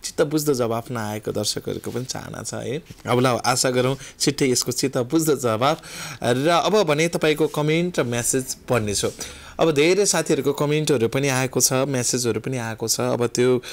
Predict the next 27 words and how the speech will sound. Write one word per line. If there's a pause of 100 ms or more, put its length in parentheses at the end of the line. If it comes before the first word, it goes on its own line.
(120)
सँगै
अगाडि
बढ्ने
हुनाले (360)
तपाईँले
चाहिँ
कार्यक्रममा
जोडिन (360)
एसएमएस
गर्नुपर्छ।
सबैभन्दा
पहिले
मोबाइलको
म्यासेज
बक्समा
जानुहोस्, (300)
आफ्नो
साथीभाइ
इष्टमित्रको
सम्झना
गर्नुहोस्। (280)
आफ्नो
साथीभाइ
इष्टमित्रको
सम्झना
गरिसकेपछि (320)
पठाउनुहोस्